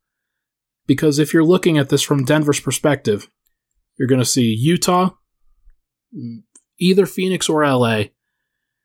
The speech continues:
and then probably the Clippers advance in this postseason.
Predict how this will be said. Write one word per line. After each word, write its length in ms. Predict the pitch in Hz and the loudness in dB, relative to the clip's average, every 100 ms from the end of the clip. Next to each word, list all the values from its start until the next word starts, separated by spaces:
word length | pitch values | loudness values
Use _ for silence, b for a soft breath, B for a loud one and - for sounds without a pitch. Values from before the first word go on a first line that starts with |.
| _ _ | _ _
and 100 | 143 | -2
then 120 | 151 139 | -2 -2
probably 380 | - 151 160 | -2 0 2
the 120 | 160 135 | 0 0
Clippers 600 | - 143 165 170 - - - - _ _ | -2 -2 -2 -2 -6 -12 -20 -20 _ _
advance 500 | - 123 139 147 147 | -4 -2 0 0 -2
in 100 | 160 | -4
this 180 | 151 147 | -2 -4
postseason. 640 | - 151 147 156 160 165 | -2 -2 0 0 -2 -4